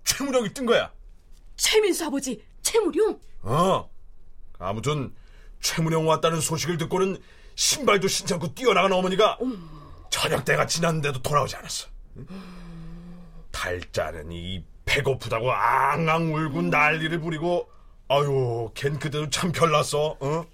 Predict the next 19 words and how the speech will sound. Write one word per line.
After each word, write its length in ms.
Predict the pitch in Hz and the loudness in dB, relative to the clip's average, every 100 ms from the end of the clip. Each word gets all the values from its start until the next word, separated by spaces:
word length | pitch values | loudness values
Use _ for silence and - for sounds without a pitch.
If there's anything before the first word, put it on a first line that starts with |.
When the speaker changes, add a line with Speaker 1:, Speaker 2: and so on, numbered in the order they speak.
| - | -6
Speaker 2:
그래서 680 | - 247 - 202 214 165 - - - - | -4 -4 -6 -2 -2 -4 -8 -14 -14 -10
전주 340 | - 277 262 240 | -4 0 2 2
어머니가 400 | 233 208 214 185 - - - - - - - | 0 -2 -4 -6 -14 -18 -18 -20 -20 -20 -2
끝내 360 | 392 294 262 202 - - - | 4 4 4 -2 -10 -18 -4
안 260 | 240 262 | 2 4
들어오신 420 | 302 294 214 262 | 6 4 0 -4
거야? 340 | 202 190 277 330 - - - | -4 0 0 0 -4 -20 -8
최무룡 380 | - 523 359 285 | 0 2 4 2
보러 140 | 240 233 | 0 -6
가서? 400 | 202 - 415 - - - - - | -6 0 0 0 -10 -20 -20 -10
Speaker 1:
들어오셨지, 1160 | - 117 131 143 151 143 - 143 135 127 139 131 | -4 0 2 2 0 -2 -2 -2 0 0 0 -2
밤늦게. 840 | - 117 110 - 113 98 101 87 78 - - - - - - - - - - - - - - - - | -2 -4 -4 -2 0 0 -2 -4 -10 -16 -18 -20 -14 -14 -14 -20 -20 -20 -20 -18 -16 -16 -16 -18 -18
그 100 | - | -6
다음날 440 | 87 98 95 98 98 | -4 -2 -2 -4 -6
바로 320 | - 98 110 - - - - - - - - - - - | -2 -2 -2 -6 -14 -18 -20 -18 -20 -20 -20 -20 -20 -8
아버지가 380 | - 90 87 95 | -4 -4 -4 -6
전주 280 | - 101 98 | -4 -2 -2
어머니하고 360 | 92 92 87 92 | -2 -4 -4 -4
갈라섰어. 800 | - 98 82 87 - 98 98 98 | -4 -4 -6 -6 -4 -2 -2 -2